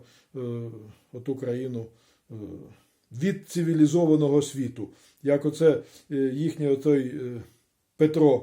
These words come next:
Кровавий, е, від-, прорубав, е, вікно в Європу, цей, е, всякими шляхами це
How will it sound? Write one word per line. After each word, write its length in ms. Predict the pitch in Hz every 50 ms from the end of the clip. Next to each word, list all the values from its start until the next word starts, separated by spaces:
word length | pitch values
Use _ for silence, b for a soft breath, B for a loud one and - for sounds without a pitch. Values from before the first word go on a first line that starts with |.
| - _
Кровавий, 640 | - 151 151 156 151 147 143 135 123 120 120 117 117 b b b b b b 135
е, 440 | 127 127 123 123 123 120 120 120 113 - - - 147 73 - - - _ _ _ _ _ -
від-, 280 | 135 143 147 - - 190 151 - - -
прорубав, 760 | - 180 170 165 156 156 151 151 135 170 190 226 226 - - B B B B B B
е, 380 | 190 190 190 190 185 180 180 180 175
вікно 580 | 151 190 - - 185 196 190 180 175 156 - - -
в 60 | 135
Європу, 760 | 160 185 185 185 185 175 170 160 165 - 160 160 156 156 - _ _ _ _ _ _ _ _ _ _ _ _ _ _ _ _ _ _ _ _ 113 -
цей, 380 | - 160 165 160 151 135 117 B B B B B -
е, 220 | 139 135 135 131
всякими 500 | 131 127 - 170 156 147 147 147 139 139
шляхами 500 | 135 - 147 139 - - 147 143 135 127
це 300 | 123 - - 143 131 123